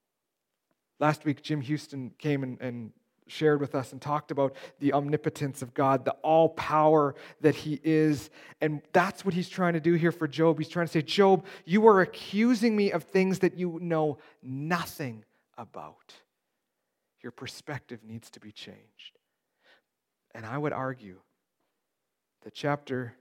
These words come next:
thirty-eight, where God speaks until he finishes, is actually the mercy of God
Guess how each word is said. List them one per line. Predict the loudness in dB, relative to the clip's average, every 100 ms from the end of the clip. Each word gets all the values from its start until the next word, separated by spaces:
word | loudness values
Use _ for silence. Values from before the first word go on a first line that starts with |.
| _ -6
thirty-eight, | -4 -2 -2 -2 -4
where | -14 -20 _ _ _ -6
God | -4 -4
speaks | -6 -10 -10 -10
until | -18 -14
he | -12 -14
finishes, | -14 -14 -14 -16 -20 _ _ -20 -16
is | -14 -6
actually | -2 -2 -4 -10
the | -10 -10
mercy | -12 -12 -14 -16 -16
of | -12
God | -8 -6 -6